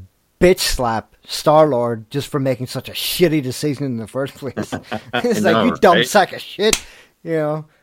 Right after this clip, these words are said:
Speaker 1: But
Speaker 2: Yeah. But it would be cool. I mean,
Speaker 1: Yeah.
Speaker 2: like, it would be like the Civil War airport hangar scene times four.
Speaker 1: Right. Yeah, yeah.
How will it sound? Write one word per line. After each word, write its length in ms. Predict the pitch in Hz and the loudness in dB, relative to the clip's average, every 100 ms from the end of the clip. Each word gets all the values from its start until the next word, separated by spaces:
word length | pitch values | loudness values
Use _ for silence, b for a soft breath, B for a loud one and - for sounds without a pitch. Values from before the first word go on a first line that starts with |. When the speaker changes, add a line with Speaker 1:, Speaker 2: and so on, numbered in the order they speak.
| _ | _
Speaker 1:
But 120 | 127 110 | -4 0
Speaker 2:
Yeah. 200 | 110 - _ _ _ _ b b _ _ - | 0 -2 _ _ _ _ b b _ _ -2
But 100 | 127 | 2
it 80 | |
would 160 | 170 269 | 4 2
be 80 | 208 | -2
cool. 420 | 170 226 135 - | -2 2 2 0
I 60 | 107 | -6
mean, 380 | 117 113 107 - _ | -6 -6 -8 -14 _
Speaker 1:
Yeah. 140 | - 110 | -6 -4
Speaker 2:
like, 200 | 104 143 | -4 -2
it 60 | |
would 120 | 135 | -4
be 120 | 127 131 | -4 -8
like 260 | 120 123 | -4 -6
the 80 | 110 | -6
Civil 380 | 104 165 156 147 | -10 -6 -4 -4
War 560 | 131 131 127 123 117 - | -2 2 2 2 -2 -4
airport 440 | 123 139 - 120 101 | -2 -2 -2 -6 -4
hangar 340 | 117 143 104 | -4 -4 -6
scene 440 | - 95 87 85 | -10 -12 -12 -14
times 380 | 82 98 90 78 | -12 -10 -10 -12
four. 480 | - 104 117 - - | -16 -12 -10 -10 -12
Speaker 1:
Right. 480 | 104 117 147 127 107 151 | -12 -8 -6 -6 -8 -6
Yeah, 200 | 160 170 | -4 -2
yeah. 180 | 170 | -2